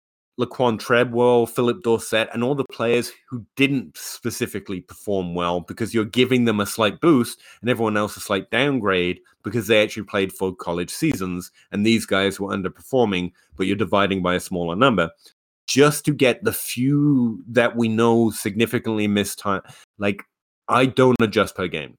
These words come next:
Uh, with College Dominator specifically, it seems to have an adverse effect on the broad sample, and I don't look, I don't try to prospect that way. I'm not trying to make a stat fit what I know about a player.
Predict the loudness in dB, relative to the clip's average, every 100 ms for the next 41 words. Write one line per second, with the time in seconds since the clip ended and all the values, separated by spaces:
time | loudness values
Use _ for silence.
0 | _ _ _ -8 -6 -4 -4 -6 -2 2
1 | 2 2 0 2 2 2 -2 -8 -6 -6
2 | -4 -4 -4 -2 -4 -4 -4 -2 -2 -2
3 | -2 -2 0 -2 -2 -2 -2 -4 -8 -6
4 | 0 0 0 -2 -4 0 0 -2 -6 -20
5 | -20 -8 -2 -2 0 2 2 0 _ _
6 | _ _ _ -8 -4 0 -2 -2 -8 -4
7 | 0 -2 -2 -6 -6 -6 0 0 0 -4
8 | -2 -2 -4 -4 -4 -6 -12 -20 -6 0
9 | 0 0 0 2 2 0 -6 -4 -2 -2
10 | -4 -4 -4 -2 -4 -2 -2 0 2 2
11 | 0 0 -4 -4 0 2 0